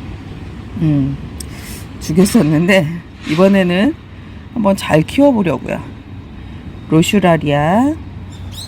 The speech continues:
오색 기린초, 은솔, 모난데스, 여기는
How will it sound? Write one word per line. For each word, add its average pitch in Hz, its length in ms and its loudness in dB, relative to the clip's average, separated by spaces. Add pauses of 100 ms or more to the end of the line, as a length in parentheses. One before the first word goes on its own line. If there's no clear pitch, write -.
(1600)
오색 269 300 4
기린초, 196 920 0 (2250)
은솔, 202 600 2 (2750)
모난데스, 214 1080 2 (2250)
여기는 180 560 2